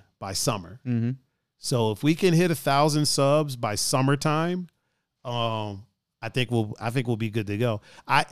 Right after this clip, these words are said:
Speaker 1: if we can hit a thousand subs by summertime,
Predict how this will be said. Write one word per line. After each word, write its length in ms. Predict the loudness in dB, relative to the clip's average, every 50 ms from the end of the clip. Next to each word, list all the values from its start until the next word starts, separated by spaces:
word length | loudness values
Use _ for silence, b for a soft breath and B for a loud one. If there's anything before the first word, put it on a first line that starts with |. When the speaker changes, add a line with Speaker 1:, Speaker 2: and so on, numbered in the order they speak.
| -8 -6 0
Speaker 1:
if 160 | -2 0 4
we 120 | 4 4 4
can 140 | 4 4 4
hit 120 | 6 6
a 40 | 4
thousand 420 | 4 2 4 4 4 2 2 0
subs 340 | 0 0 0 2 2 0 0
by 100 | 0 0 0
summertime, 760 | 0 0 -2 0 -2 -2 -2 -2 -2 0 0 0 -2 -4